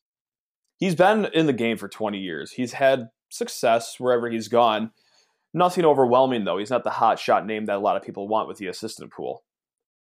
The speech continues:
But with that said, once again, this is something that Will and I talked about yesterday. It's February, guys. We're up against the clock.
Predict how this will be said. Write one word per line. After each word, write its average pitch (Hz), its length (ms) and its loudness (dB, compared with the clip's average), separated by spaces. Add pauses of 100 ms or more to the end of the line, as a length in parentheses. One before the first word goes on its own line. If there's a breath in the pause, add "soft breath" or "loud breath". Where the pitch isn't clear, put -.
But 156 80 4
with 147 100 4
that 156 180 4
said, 139 320 2
once 127 220 -2
again, 117 340 -4
this 117 160 -4
is 113 120 -12
something 107 220 -2
that 101 120 -6
Will 107 140 -2
and 101 100 -8
I 95 60 -10
talked 90 340 -8
about 87 220 -10
yesterday. 78 480 -8 (2250)
It's 156 160 2
February, 98 440 -4
guys. 98 480 0 (1000)
We're 156 140 6
up 127 100 2
against 110 280 0
the 98 60 -6
clock. 104 440 4